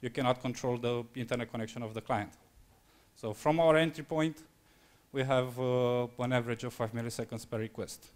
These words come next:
That's pretty much cool in our, uh, in our opinion. Uh, four of our data centers are in Amazon.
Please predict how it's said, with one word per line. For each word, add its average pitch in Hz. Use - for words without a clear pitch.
That's 127
pretty 247
much 220
cool 120
in 120
our, 113
uh, 113
in 127
our 123
opinion. 101
Uh, 175
four 208
of 180
our 170
data 165
centers 151
are 143
in 139
Amazon. 220